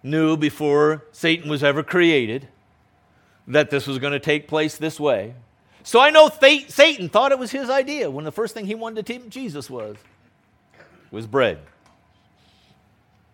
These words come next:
Okay? But Satan uses the physical environment to try to get Jesus to question the trustworthiness of God's word.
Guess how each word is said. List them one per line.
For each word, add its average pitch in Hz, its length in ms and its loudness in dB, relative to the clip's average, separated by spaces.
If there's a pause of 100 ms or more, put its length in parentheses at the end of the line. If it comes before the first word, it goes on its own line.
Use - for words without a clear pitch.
(320)
Okay? 135 340 -4 (1000)
But 180 220 4
Satan 233 420 -2
uses 196 460 -4
the 220 100 -12
physical 214 960 0 (640)
environment 156 600 0 (600)
to 120 80 -16
try 120 300 -2
to 147 80 -2
get 160 320 -2
Jesus 147 520 -6
to 156 120 -10
question 110 840 -4
the 135 100 -14
trustworthiness 117 880 -6
of 117 120 -18
God's 107 280 -10
word. 98 280 -8